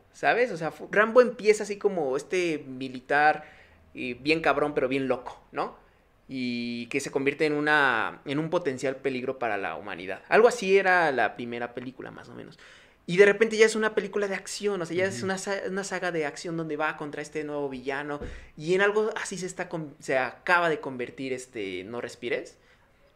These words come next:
Speaker 1: eh, al menos con esta segunda parte. Y se siente muy raro, o sea,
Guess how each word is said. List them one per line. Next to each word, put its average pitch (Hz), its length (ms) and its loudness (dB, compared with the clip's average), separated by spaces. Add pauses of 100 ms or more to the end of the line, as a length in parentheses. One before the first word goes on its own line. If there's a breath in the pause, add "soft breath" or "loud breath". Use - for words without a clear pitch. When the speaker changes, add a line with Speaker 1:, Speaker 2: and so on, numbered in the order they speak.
(100)
Speaker 1:
eh, 107 580 -6
al 135 100 2
menos 170 200 2
con 139 140 -4
esta 127 160 -8
segunda 107 400 -10
parte. 180 360 -10 (1300 soft breath)
Y 196 640 -6
se 196 80 -10
siente 226 220 -4
muy 254 160 0
raro, 220 300 2
o 123 80 2
sea, 143 680 6